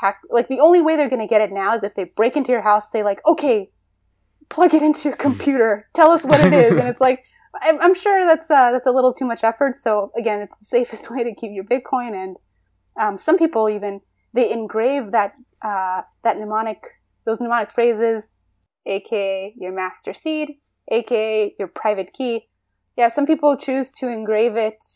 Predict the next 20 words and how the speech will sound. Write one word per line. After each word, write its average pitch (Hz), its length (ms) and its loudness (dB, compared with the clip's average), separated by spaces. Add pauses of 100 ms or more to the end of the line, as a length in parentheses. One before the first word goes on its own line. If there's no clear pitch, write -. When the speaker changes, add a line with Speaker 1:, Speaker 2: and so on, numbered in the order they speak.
(1200)
Speaker 1:
on, 196 460 -6 (600)
um, 180 360 -14 (120)
fireproof 214 460 0 (100)
metal 196 360 -4
and 190 180 -16
then 185 260 -18 (840)
keep 196 160 -10
it 214 80 -2
in 196 80 -8
a 190 40 -10
safe, 220 260 -4 (300)
in 196 120 -14
a 185 40 -16
safety 190 400 -8
deposit 214 420 -4
box - 420 -8 (340)
somewhere, 196 580 -12 (600)
an 190 220 -10
undisclosed 180 520 -10
location, 202 500 -12